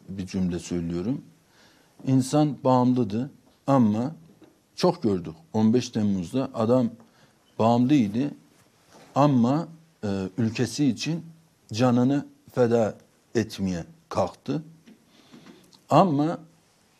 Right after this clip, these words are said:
e, bunu bilmiyor ki dolaylı yoldan her bir gram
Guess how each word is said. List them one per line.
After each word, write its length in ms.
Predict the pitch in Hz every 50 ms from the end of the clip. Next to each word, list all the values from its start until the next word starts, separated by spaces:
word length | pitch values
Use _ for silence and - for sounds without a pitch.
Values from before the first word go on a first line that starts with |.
| _ _ -
e, 60 | 117 107 107 101 98 95 92 90 90 87 87 87 87 85 - -
bunu 280 | 127 151 175 170 143
bilmiyor 460 | 180 190 185 170 135 113 101 92 90
ki 180 | 80 - 90 87 - -
dolaylı 460 | 117 117 123 131 127 127 127 127 160
yoldan 580 | 190 175 151 127 113 101 98 101 127 147 170 175 - - _ _ _ _ _ _ _ _ _ _ _ _ _ _ _ _ _ _ _ _ _ _ _ _ _ _ _ _ _ _ -
her 400 | - - 165 196 202 196 165 151
bir 120 | 147 123
gram 300 | 127 135 120 120 113 98